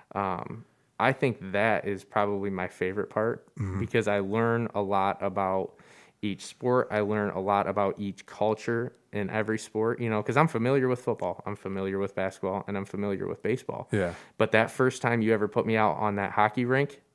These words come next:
Speaker 1: I watched the Detroit Wet-, Red Wings growing up, but to understand that dynamic and how things work on the bench and when to go out on the ice and when not to, that's foreign to me.
Speaker 2: Yeah.
Speaker 1: So to me, learning all those kinds of things, um,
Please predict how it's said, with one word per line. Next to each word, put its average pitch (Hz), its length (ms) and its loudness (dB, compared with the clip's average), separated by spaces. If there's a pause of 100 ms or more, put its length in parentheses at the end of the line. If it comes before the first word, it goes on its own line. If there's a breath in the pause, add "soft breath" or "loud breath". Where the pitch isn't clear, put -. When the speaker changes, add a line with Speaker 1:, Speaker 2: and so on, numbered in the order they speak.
(100)
Speaker 1:
I 147 100 10
watched 131 360 6
the 117 80 -4
Detroit 113 380 2
Wet-, 117 240 2
Red 123 260 4
Wings 110 280 0
growing 107 360 2
up, 110 340 0
but 107 420 -2 (320 soft breath)
to - 100 -2
understand 117 640 -2
that 104 160 -4
dynamic 98 600 -4
and 92 120 -2
how 110 220 -2
things 101 320 -6
work 101 260 -4
on 101 140 -4
the 87 80 -8
bench 110 580 -4
and 92 240 -8
when 117 180 0
to 101 60 -2
go 110 160 0
out 107 160 4
on 98 80 -2
the - 120 -6
ice 113 200 -2
and 98 140 -4
when 98 180 -2
not 98 240 -2
to, 139 200 0 (220 loud breath)
that's 127 180 4
foreign 110 460 -2
to - 140 -14
me. - 180 -8
Speaker 2:
Yeah. 87 360 4 (280 soft breath)
Speaker 1:
So 127 200 6
to 107 80 4
me, 127 300 6
learning 123 640 2 (160)
all 110 280 4
those 110 320 0
kinds 113 260 0
of 107 100 -4
things, 113 640 -2
um, 95 460 -4